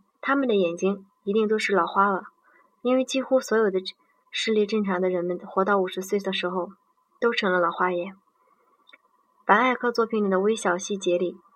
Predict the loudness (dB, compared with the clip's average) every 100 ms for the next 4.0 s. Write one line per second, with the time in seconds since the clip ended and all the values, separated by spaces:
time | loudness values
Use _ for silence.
0 | _ -8 -2 -2 0 0 0 0 -2 -2
1 | -4 -6 -16 _ _ _ _ _ -2 -2
2 | 0 0 0 2 0 2 2 2 0 -2
3 | -4 -12 _ -6 -2 -2 -2 -4 -8 -10